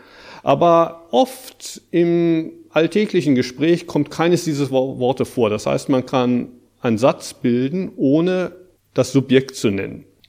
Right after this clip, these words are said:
Und, äh, oft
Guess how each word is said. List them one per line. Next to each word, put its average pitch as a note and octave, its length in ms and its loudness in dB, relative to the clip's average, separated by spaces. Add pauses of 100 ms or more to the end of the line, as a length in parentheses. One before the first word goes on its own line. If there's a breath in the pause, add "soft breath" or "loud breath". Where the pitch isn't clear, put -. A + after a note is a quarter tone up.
(560 loud breath)
Und, C3+ 760 2
äh, B2+ 480 4
oft - 600 -2